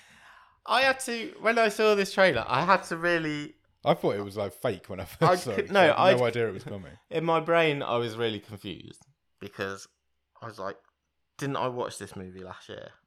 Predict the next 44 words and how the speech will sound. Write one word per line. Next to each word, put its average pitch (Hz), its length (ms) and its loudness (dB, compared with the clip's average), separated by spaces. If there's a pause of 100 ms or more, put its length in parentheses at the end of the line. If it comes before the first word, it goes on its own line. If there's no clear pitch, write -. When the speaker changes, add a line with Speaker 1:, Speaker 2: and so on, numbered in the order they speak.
(200)
Speaker 2:
<laughs> 160 80 -2 (1500)
Speaker 1:
And 135 140 -4
then 135 260 2
I 127 100 2
had 135 120 2 (100)
to, 127 200 -8 (240)
I 120 140 -4
had 123 120 -6
to 123 80 -16
really 123 260 -8
think, 107 280 -8
and 104 120 -10
I 110 140 -2
had 120 120 -2
to 113 140 -8
actually 110 300 -8
go 101 120 -6
and 98 100 -8
double 95 160 -18
check. - 280 -20
And 98 160 -16
the 98 60 -10
one 107 240 -10
that - 220 -14 (480)
I, - 20 -12
I - 20 -12
was 98 140 -16
like, 95 140 -10 (320)
"No, 110 180 -10
it 98 160 -10
wasn't 113 300 -10
Clerks. 87 560 -10
It 98 160 -14
was 92 280 -16 (440)
Jay 101 240 -4
and 101 120 -10
Silent 98 340 -6
Bob 95 220 -6
reboot 90 480 -12
Speaker 2:
Yeah. 87 220 -12 (100)
Speaker 1:
last - 360 -10 (260)
year." 92 80 -8
Speaker 2:
Last - 160 -18
year. 78 180 -14